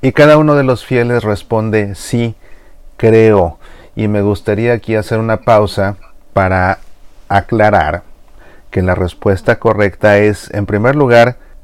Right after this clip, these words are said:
personal. No se responde "sí creemos", es personal, "sí creo". Y además, la forma correcta de responder es afirmando y después diciendo que creemos. Es decir, "Sí creo",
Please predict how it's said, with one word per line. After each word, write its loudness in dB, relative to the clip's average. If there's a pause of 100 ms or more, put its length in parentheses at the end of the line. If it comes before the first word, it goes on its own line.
personal. 0 (480)
No -2
se -2
responde -2
"sí -6
creemos", -4
es -8
personal, -2 (280)
"sí -8
creo". -2 (380)
Y 4
además, 2 (100)
la 2
forma 0
correcta 0
de 0
responder -2
es -4 (520)
afirmando 0 (320)
y -2
después -2
diciendo -4
que -6
creemos. -6
Es -4
decir, -2 (580)
"Sí -2 (680)
creo", 4